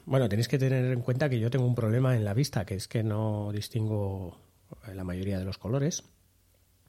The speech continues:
O los veo muy parecidos, digamos que veo muy apagados. Sí, se llama discromatosis, es un poco, es, es una evolución del daltonismo, entonces al final los colores yo los veo como más apagados de lo que veríais normalmente.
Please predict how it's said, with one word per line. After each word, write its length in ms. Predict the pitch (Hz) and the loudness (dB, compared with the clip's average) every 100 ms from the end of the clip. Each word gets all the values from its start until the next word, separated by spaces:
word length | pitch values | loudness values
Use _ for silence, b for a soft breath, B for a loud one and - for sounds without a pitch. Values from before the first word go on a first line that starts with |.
| _ - B B B | _ -14 B B B
O 80 | 120 | 0
los 120 | 95 | 4
veo 160 | 120 117 | 4 4
muy 120 | 113 | 4
parecidos, 500 | 107 101 139 120 120 | 2 2 2 2 0
digamos 280 | 98 107 110 | 0 0 0
que 100 | 110 | 0
veo 160 | 104 104 | 0 0
muy 120 | 104 | -2
apagados. 440 | 101 101 113 113 | -2 -2 0 0
Sí, 160 | - 104 | 0 0
se 120 | - | 2
llama 180 | 139 147 | 2 4
discromatosis, 800 | 117 110 101 95 104 - 71 - | 2 2 0 0 0 -2 -8 -8
es 60 | |
un 220 | 95 104 90 | -4 -4 -6
poco, 540 | 110 98 85 87 85 165 | -6 -4 -2 -4 -8 -10
es, 160 | - - B B B | -12 -16 B B B
es 120 | - 175 | -4 0
una 100 | 139 | 4
evolución 500 | 117 107 - 120 110 | 4 4 4 4 4
del 140 | 104 | 2
daltonismo, 680 | 101 95 104 131 131 143 190 | 0 0 2 2 2 0 -2
entonces 380 | 104 98 123 110 | -2 -2 -2 -2
al 100 | 107 | -2
final 260 | 107 120 | 0 2
los 160 | 117 98 | 0 -2
colores 440 | - 107 135 135 | -2 2 4 4
yo 120 | 120 135 | 4 4
los 160 | 113 | 4
veo 260 | 135 143 135 | 4 4 4
como 260 | 117 113 | 2 2
más 220 | 107 117 120 | 2 2 0
apagados 500 | 113 110 110 123 107 | 0 0 2 0 0
de 60 | |
lo 120 | 95 | -2
que 100 | - | -2
veríais 600 | 92 92 104 101 95 82 | -2 0 0 0 -2 -4
normalmente. 680 | 90 82 85 80 71 65 | -4 -4 -4 -4 -6 -10